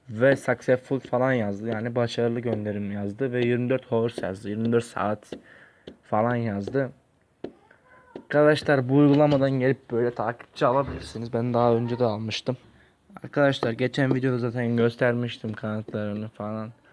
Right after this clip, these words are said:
Kesinlikle güzel bir uygulama. Bunu kullanmalısınız. Dediğim gibi linkini açıklama kısmına bırakacağım. Bir sonraki güzel videoda görüşmek üzere arkadaşlar. Destek vermek amaçlı dediğim gibi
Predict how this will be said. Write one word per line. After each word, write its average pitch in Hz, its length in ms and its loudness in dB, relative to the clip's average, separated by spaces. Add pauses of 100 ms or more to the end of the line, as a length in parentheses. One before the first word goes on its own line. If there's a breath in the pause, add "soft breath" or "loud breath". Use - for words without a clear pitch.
(400 soft breath)
Kesinlikle 123 680 -2
güzel 113 440 0
bir 107 40 -4
uygulama. 113 500 0
Bunu 117 220 -4
kullanmalısınız. 117 840 -4
Dediğim 123 200 -2
gibi 123 220 0
linkini 117 260 -2
açıklama 120 340 -6
kısmına 113 340 -6
bırakacağım. 123 480 0 (640 loud breath)
Bir 139 100 6
sonraki 131 320 2
güzel 123 240 4
videoda 113 260 6
görüşmek 123 360 4
üzere 123 200 4
arkadaşlar. 123 500 0 (200)
Destek 127 360 -4
vermek 120 240 -2
amaçlı 113 280 -6
dediğim 117 220 0
gibi 113 220 -4